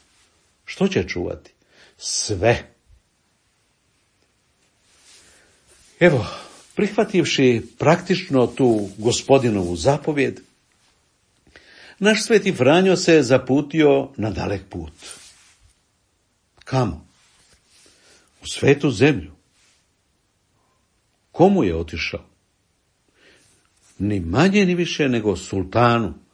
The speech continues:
vladaru tih prostora, gospodaru islama. A zašto? Da s njim vodi dijalog o religijama i postigne nekakav kompromis u nekakvom budućem zajedničkom životu, zajedničkom putu i cilju.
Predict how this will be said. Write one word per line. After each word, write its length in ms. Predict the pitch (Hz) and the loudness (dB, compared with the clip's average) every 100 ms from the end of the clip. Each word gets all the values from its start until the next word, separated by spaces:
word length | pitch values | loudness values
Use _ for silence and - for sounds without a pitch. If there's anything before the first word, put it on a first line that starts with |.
| _ _ _ | _ _ _
vladaru 560 | 98 117 104 127 147 139 | -2 0 4 4 4 0
tih 220 | 139 127 - | -4 -6 0
prostora, 540 | 131 131 - 113 90 | 0 0 0 2 2
gospodaru 640 | 92 - 117 117 123 113 | -2 -4 2 4 4 2
islama. 520 | 101 - 113 117 110 - _ _ _ _ _ _ _ _ _ _ _ _ _ | -4 -2 -4 -4 -8 -16 _ _ _ _ _ _ _ _ _ _ _ _ _
A 120 | - | -12
zašto? 440 | 82 127 131 - _ _ _ _ _ _ _ _ _ _ _ _ _ _ _ _ _ _ | -6 -4 -6 -10 _ _ _ _ _ _ _ _ _ _ _ _ _ _ _ _ _ _
Da 120 | 104 | -6
s 120 | 98 139 | -2 2
njim 160 | 160 | 4
vodi 260 | 123 135 117 | 4 4 2
dijalog 520 | 95 98 120 139 98 | 2 4 4 4 4
o 120 | 101 | 2
religijama 880 | 95 117 160 143 135 120 110 101 98 - | 4 2 2 2 2 2 0 -2 -4 -6
i 200 | 101 98 | -6 -2
postigne 520 | 117 127 143 117 110 | -2 -2 -2 2 4
nekakav 500 | 98 101 - 107 98 - | 2 -2 -4 -2 -2 0
kompromis 800 | 165 185 120 107 101 95 - - _ _ _ - - _ - | 0 0 2 2 0 -4 -10 -14 _ _ _ -20 -20 _ -2
u 120 | 117 | 2
nekakvom 720 | 120 120 123 - 113 107 95 | 2 2 -2 2 2 4 2
budućem 640 | 131 156 - - 113 101 | 2 4 2 2 2 2
zajedničkom 800 | 95 107 104 110 101 - - 98 87 | 0 2 2 2 0 -4 -4 -4 -4
životu, 580 | 85 98 123 139 107 | -4 0 0 0 -4
zajedničkom 640 | 92 110 98 95 - 90 82 | -2 -2 -2 -4 -8 -8 -4
putu 640 | 113 127 131 - 117 92 | -2 -2 -4 -6 -6 -4
i 240 | 90 82 | -6 -10
cilju. 540 | 80 - 107 117 117 | -10 -6 -2 -2 -2